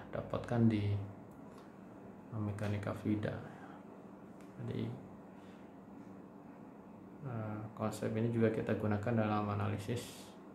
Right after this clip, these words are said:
eh, dari flow system,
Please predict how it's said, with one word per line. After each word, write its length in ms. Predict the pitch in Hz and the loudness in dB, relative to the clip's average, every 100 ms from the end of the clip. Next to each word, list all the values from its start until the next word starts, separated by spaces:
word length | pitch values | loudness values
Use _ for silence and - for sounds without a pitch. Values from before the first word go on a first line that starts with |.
| - - - - - - - - - | -14 -14 -14 -12 -12 -14 -14 -12 -2
eh, 340 | 107 104 101 101 | 0 4 4 6
dari 720 | 101 98 107 117 120 127 135 135 - - - - - - - - - - - - - | 6 6 6 6 6 4 2 0 -4 -10 -14 -14 -14 -16 -16 -16 -14 -14 -14 -12 -2
flow 180 | 120 117 | 8 8
system, 400 | - 117 - 123 | 8 2 0 -2